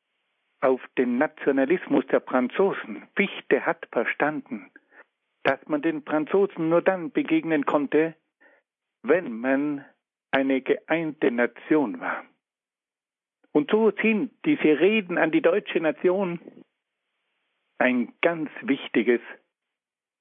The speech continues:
Signal in der deutschen Geschichte gewesen, sich endlich zu einer Nation zusammenzuschließen. Im Jahr achtzehnhundertzehn wurde dann Fichte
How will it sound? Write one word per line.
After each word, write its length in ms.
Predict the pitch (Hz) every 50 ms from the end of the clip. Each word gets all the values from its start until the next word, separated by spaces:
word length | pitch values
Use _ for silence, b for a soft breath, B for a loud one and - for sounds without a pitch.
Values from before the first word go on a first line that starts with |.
| _ _ _ _ _ _ _ _ _ _ -
Signal 720 | - 117 - - - 135 147 151 143 117 98 - - - _ _ _ _ _ _ _ _ _ _ _ _ _ _ _ _ _ _ _ _ _ -
in 120 | 131 117
der 100 | 117 117
deutschen 440 | - 120 127 135 - - - 123 110
Geschichte 480 | - - - - 156 139 - - 139 117
gewesen, 640 | 127 107 127 123 135 135 - - 131 123 110 - - _ B B B B B B B B B B _ -
sich 280 | - - - - - -
endlich 480 | 202 208 202 - _ - 160 151 147 - - - _ _ _ _ -
zu 140 | - - -
einer 420 | 127 123 120 120 113 110 107 95 - -
Nation 680 | 98 104 - - - - - 127 127 131 139 131 120 - B B B B B B
zusammenzuschließen. 1000 | - 117 - 131 117 120 123 107 - - - 95 - - 92 85 - - - - - _ _ _ _ _ _ _ _ _ _ _ _ _ _ _ _ _ _ _ _ _ _ _ _ _ _ _ _ _ _ _ _ _ _ _ _ _ _ _ _ _ _ _ _ _ -
Im 140 | 120 117 107
Jahr 240 | 104 101 - -
achtzehnhundertzehn 960 | 143 143 - - - 170 156 160 180 175 165 151 - - 151 156 160 160 135 139
wurde 280 | 147 151 139 151 135 113
dann 220 | 123 120 120 113
Fichte 520 | - - 160 - - - 143 143 135 123